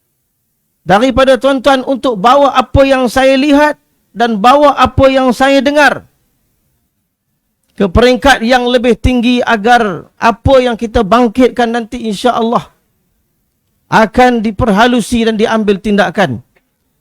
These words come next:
Semoga hasrat kita kali ini, iaitu perubahan yang kita inginkan berlaku di Dewan Undangan Negeri Air Kuning ini, di kawasan ini,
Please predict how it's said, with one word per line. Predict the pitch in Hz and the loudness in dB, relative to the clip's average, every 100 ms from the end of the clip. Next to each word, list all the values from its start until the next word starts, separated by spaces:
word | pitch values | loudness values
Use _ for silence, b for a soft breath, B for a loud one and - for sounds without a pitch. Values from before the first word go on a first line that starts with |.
| _ _ | _ _
Semoga | - 214 226 208 247 226 | -4 0 0 2 2 2
hasrat | 175 220 - 240 233 - | 2 0 2 2 0 -2
kita | 233 240 208 | -2 0 0
kali | 220 220 233 | 0 -2 -4
ini, | 202 160 85 _ _ _ _ _ _ - | -4 -6 -10 _ _ _ _ _ _ -2
iaitu | 185 233 208 254 233 - | 0 2 2 2 0 2
perubahan | 240 226 247 208 233 185 277 285 240 233 | 0 4 2 4 4 4 2 2 2 0
yang | 233 233 | -2 -2
kita | 240 233 | -2 0
inginkan | 247 247 262 269 233 262 240 214 | 2 4 4 4 2 0 0 0
berlaku | 254 240 254 247 285 294 233 190 | 0 2 0 0 0 2 2 0
di | 190 240 202 | -2 -4 -2
Dewan | 220 262 269 269 240 | 0 2 2 0 0
Undangan | 247 247 247 254 254 | 0 2 2 0 0
Negeri | 233 247 - | 0 0 2
Air | 254 240 | 2 2
Kuning | - 269 262 | 2 2 4
ini, | 240 254 214 135 _ _ _ _ - | 2 0 0 -6 _ _ _ _ -4
di | 190 | 0
kawasan | 240 247 269 - 277 262 | 4 4 4 4 2 2
ini, | 269 240 | 0 -2